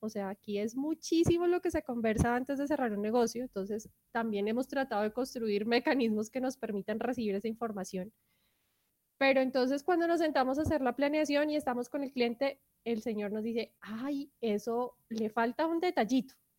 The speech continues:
Entonces te tengo que mostrar los informes de los últimos seis meses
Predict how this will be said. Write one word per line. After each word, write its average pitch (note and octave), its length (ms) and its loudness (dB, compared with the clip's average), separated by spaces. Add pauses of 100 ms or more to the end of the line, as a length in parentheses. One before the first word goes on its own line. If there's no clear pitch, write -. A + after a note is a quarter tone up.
(380)
Entonces D4 280 -2
te G4 120 0
tengo D#4+ 320 2
que G#4+ 100 -2
mostrar C4+ 360 2
los D#4 180 0
informes B3 420 0
de C#4+ 100 2
los D4+ 180 -2
últimos A#3 340 -4
seis G#3+ 140 -2
meses G#3+ 340 0